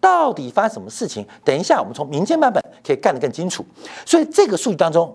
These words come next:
充满了一些变数跟变化。好，那我们就往下看一下财新的版本啊。财新啊，这个 market 全球同样的口径啊，呃，那财新是花钱冠名啊，将我们有钱人冠名叫金钱豹中国制造业P M I，大家觉得好不好？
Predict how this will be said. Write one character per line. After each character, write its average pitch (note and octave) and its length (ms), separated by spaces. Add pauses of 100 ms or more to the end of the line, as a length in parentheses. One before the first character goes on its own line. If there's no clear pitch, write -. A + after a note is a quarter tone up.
(140)
充 C#4 260
满 B2 200
了 F2 60
一 A2 40
些 D#3+ 180
变 F3 360
数 - 340
跟 C#3 180
变 G3+ 220
化。 B2 240 (260)
好， C#3 220
那 F3+ 80
我 - 20
们 C3 60
就 E3+ 80
往 G2+ 160
下 C3 140
看 B2 200
一 F#2+ 40
下 G2+ 240
财 B2+ 220
新 G3 140
的 E3+ 80
版 F2+ 200
本 A2 160
啊。 F2+ 120 (400)
财 G3+ 220
新 D#4+ 240 (160)
啊， - 220
这 - 80
个 F#2+ 60
market C#3+ 340 (200)
全 F#3 280
球 A#2+ 200
同 A2 220
样 D#3+ 160
的 F2+ 120 (220)
口 - 220
径 D3+ 160
啊， D2 140 (260)
呃， G#2 320
那 E3 140
财 - 200
新 F#3+ 200
是 E3+ 80
花 E3+ 240
钱 - 160
冠 D#3 200
名 D2 80
啊， C#2+ 80
将 F#3+ 160
我 D3+ 60
们 A#2 100
有 F#2 120
钱 - 120
人 F2 120
冠 C3+ 120
名 F#2 80
叫 G#2 120
金 D4 240
钱 A#2+ 200
豹 C#3+ 220 (220)
中 F#3 160
国 B2 100
制 D3+ 100
造 C3+ 80
业 B2 120
P C3 140
M E2 100
I， G2 100 (320)
大 E3 80
家 D#3+ 60
觉 E3+ 80
得 D3 40
好 G2 80
不 G2+ 80
好？ - 220